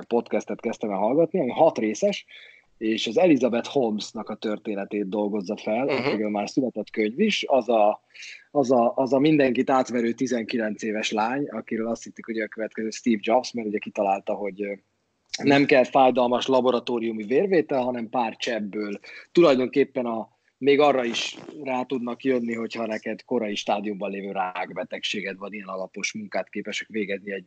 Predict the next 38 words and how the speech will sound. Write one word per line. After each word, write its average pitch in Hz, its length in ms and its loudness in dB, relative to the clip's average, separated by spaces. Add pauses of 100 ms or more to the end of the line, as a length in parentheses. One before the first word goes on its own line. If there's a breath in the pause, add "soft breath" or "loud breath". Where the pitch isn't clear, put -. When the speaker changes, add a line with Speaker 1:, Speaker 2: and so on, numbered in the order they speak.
(140)
Speaker 1:
mondjuk 104 280 -12
egy 104 220 -6
akkora 98 300 -2
géppel, 98 460 -2
mint 92 280 -8
a, 90 280 2
mint 95 280 -16
a 87 280 0 (420)
fejhallgatódnak 98 760 0
a 95 40 -4
dob-, 107 180 -4
vagy 107 140 -2
fülhallgatódnak 104 640 2
a 92 60 -6
doboza, 208 500 4 (580 loud breath)
és 117 180 -2
mindössze 110 340 -4
pár 113 240 4
csepp 98 160 -4
vér 151 200 4
kell 175 140 4
hozzá. 139 300 6
Na, 135 140 2
átvert 131 520 4
amerikai 110 560 -4
elnököket, 147 720 0
milliárdos 110 760 -4
üzletembereket, 139 840 2
miközben 113 400 -6
a 104 60 -8
termék 110 440 -2
sehol 131 360 -2
nem 143 180 -2
volt, 147 200 6
de 123 120 0
valahogy 131 360 2
évekig 104 440 0
húzta, 110 520 -2